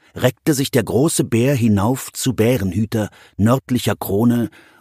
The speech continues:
und Herkules. Hercule hatte sein eigenes Sternbild, was ihm manchmal unpassend vorkam. Eine Sternschnuppe blitzte auf,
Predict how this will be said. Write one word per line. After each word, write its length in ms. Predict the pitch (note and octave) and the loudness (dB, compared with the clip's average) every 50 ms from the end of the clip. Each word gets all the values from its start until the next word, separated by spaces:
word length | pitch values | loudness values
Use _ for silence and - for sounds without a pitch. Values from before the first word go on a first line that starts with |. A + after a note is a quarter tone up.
| _ _ | _ _
und 520 | - A#2+ A2 A2+ A2+ G#2+ - - - - - | -2 0 2 2 0 -2 -4 -8 -14 -14 -8
Herkules. 920 | - - A2 G#2 - - - D#2+ C2+ C2 - - - - - - - - - _ _ _ _ _ _ _ _ _ _ - | -6 -6 -6 -6 -6 -10 -10 -10 -10 -12 -12 -12 -10 -10 -8 -10 -12 -14 -18 _ _ _ _ _ _ _ _ _ _ -12
Hercule 760 | - - - - _ - - F2+ F2 D#2+ D#2+ D#2 D2 C2+ - _ _ _ _ _ | -10 -10 -12 -16 _ -8 -6 -4 -4 -4 -4 -6 -8 -10 -14 _ _ _ _ _
hatte 260 | - - E2 - - D#2+ | -6 -4 -4 -4 -4 -6
sein 300 | C#2+ D#2+ D2 D#2 D#2 - _ | -6 -6 -6 -6 -6 -4 _
eigenes 460 | - A#2 A2 - - C2 - G2 - | -4 -4 -4 -6 -8 -10 -8 -6 -4
Sternbild, 680 | - - - - - - F#2 G2 - - G#2+ - - - _ _ _ _ _ _ _ _ _ _ _ _ _ _ _ _ _ _ _ _ _ _ | -4 -4 -4 -4 -6 -8 -10 -12 -14 -14 -16 -18 -20 -20 _ _ _ _ _ _ _ _ _ _ _ _ _ _ _ _ _ _ _ _ _ _
was 160 | - F2 - - | -6 -6 -6 -4
ihm 80 | E2+ | -6
manchmal 300 | D2+ D#2 D#2+ - F2 F#2 | -8 -8 -8 -6 -6 -2
unpassend 540 | - - A#2+ - - - - - - D#3 - | 0 0 0 0 -2 -6 -8 -6 -8 -8 -8
vorkam. 420 | - - D#2+ - - - D2+ - - _ _ _ _ _ _ _ _ _ _ _ _ _ _ _ _ _ _ _ _ _ _ _ _ _ _ _ _ _ _ _ | -8 -10 -10 -10 -12 -12 -14 -14 -16 _ _ _ _ _ _ _ _ _ _ _ _ _ _ _ _ _ _ _ _ _ _ _ _ _ _ _ _ _ _ _
Eine 220 | - B2+ C3 B2 A#2 | 0 2 2 2 2
Sternschnuppe 680 | - - - C#3 D#3+ E3 - - - G#2 F2+ - F#2 | 2 2 2 2 2 0 0 0 0 0 0 -2 -4
blitzte 380 | D2 F#2 F#2+ - - - - D2 | -4 -4 -4 -4 -4 -6 -6 -6
auf, 300 | F2 F#2+ E2+ - - | -6 -8 -10 -12 -18